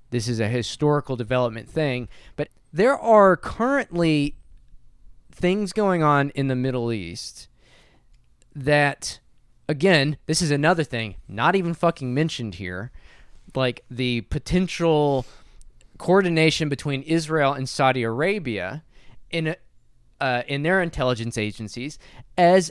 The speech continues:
a maneuver to ostracize and, and push out the Iranians. And in so doing, these utopian motherfuckers really thought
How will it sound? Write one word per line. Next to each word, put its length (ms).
a 140
maneuver 680
to 600
ostracize 800
and, 340
and 300
push 260
out 220
the 100
Iranians. 640
And 280
in 300
so 220
doing, 560
these 400
utopian 600
motherfuckers 920
really 360
thought 500